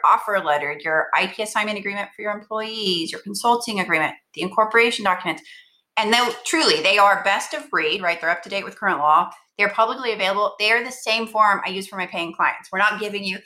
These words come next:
<laughs> like generic <laughs> hacked version because, again, it's this, like, compassion or this, like, belief that we have that, like, these documents are very not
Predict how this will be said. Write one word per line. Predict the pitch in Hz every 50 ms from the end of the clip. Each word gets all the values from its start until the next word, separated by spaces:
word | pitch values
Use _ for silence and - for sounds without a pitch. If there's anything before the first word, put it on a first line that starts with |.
| _ _ -
<laughs> | 277 247 - -
like | - 247 285 277 - - _ _ - - _ _ -
generic | - 214 196 170 165 175 180 190 180 - - - - - _ _
<laughs> | - - -
hacked | - - - - - - 320 - - 932 640 659 - - - - - - - - - - - - - - 220 220 - - - - -
version | 185 170 170 190 - 302 302 311 302 302 - - - - - _
because, | 311 302 - - 370 370 349 302 269
again, | 262 262 277 262
it's | 233 220 - -
this, | 220 220
like, | - 214 196 - - _ _
compassion | 226 208 220 202 220 220 - - 208 -
or | 190 185
this, | 185 - 185
like, | 180 - -
belief | 185 190 214 240 240 - -
that | - -
we | 190
have | 202 208 160 156 180 160
that, | 160 170
like, | 196 185 - - _ _ _ _ _
these | - - 294 285 -
documents | 202 196 202 294 - - 254 247 247 349 -
are | 214 185 - -
very | 185 196 202 208 202 196 190 180 180 - - _ _
not | 160 170 175 175 185 196 208